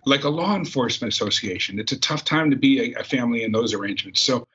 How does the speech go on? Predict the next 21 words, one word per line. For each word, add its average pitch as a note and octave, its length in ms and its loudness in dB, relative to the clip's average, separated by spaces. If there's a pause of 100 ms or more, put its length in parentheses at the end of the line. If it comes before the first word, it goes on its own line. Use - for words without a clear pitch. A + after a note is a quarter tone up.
(240)
um, A#2+ 120 4
and C3+ 140 2
some D3 140 2
other D3+ 160 4
different C#3+ 300 0
professional C3+ 500 -2
associations. G2 720 -6
So D3 180 2
I'm D3+ 80 2
not G3+ 140 -2
sure A3 180 2
where F3 320 4
it's F3+ 140 -4
gonna, D#3 440 0 (540)
it's C#3 200 2
gonna D#3 180 2
take. F3 340 0
We're, C#3+ 240 4
we're D3+ 140 4
a D#3 40 2
market-based D3 840 2